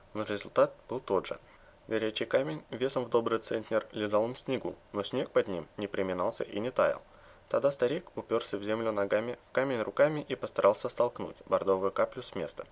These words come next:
Сначала камень не поддавался, но в следующий миг вдруг неожиданно легко сдвинулся с места. Черныш довольно залаял, мол, всего-то и дел было, что поднажать как следует. "Знаешь что, Чернышка?" — многозначительно изрек Петрович – толкая вперед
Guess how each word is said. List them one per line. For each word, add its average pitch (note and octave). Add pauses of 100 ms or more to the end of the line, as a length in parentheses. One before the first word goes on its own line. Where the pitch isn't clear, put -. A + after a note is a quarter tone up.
(420)
Сначала A2
камень C3+
не A#2+
поддавался, A#2+ (280)
но G#2+
в -
следующий G#2
миг A#2+ (140)
вдруг A#2+
неожиданно C#3+
легко A#2+
сдвинулся G#2
с -
места. E2+ (420)
Черныш B2+
довольно A#2+
залаял, A2+ (340)
мол, A2+
всего-то D#3
и E3
дел A2
было, F2+ (200)
что -
поднажать B2+
как -
следует. - (760)
"Знаешь C#3+
что, -
Чернышка?" — G2+ (160)
многозначительно A2+
изрек G2
Петрович – F2+ (280)
толкая G2+
вперед B2